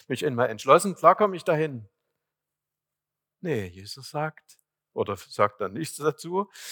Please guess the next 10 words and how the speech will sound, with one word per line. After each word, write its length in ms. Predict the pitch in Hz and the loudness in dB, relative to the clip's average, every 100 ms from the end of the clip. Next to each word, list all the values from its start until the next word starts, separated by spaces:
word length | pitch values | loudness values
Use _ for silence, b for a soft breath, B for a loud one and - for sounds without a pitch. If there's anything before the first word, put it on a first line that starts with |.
| B B | B B
ist 220 | - 113 | -8 -6
jedenfalls 380 | 107 104 110 104 | -6 0 2 2
nichts 200 | 107 - | -4 -12
überliefert, 640 | 120 98 101 139 165 175 - | -12 -12 -10 -10 -10 -12 -12
aber 180 | 117 104 | -10 -8
Jesus 420 | 110 135 143 - | -8 -10 -14 -18
ist 180 | 143 - | -20 -14
bereit, 500 | 98 101 120 196 - | -8 -4 -4 -6 -8
darauf 300 | 131 113 - | -12 -14 -14
einzugehen, 920 | 120 147 196 - 185 151 156 185 208 | -12 -10 -12 -16 -14 -10 -10 -12 -16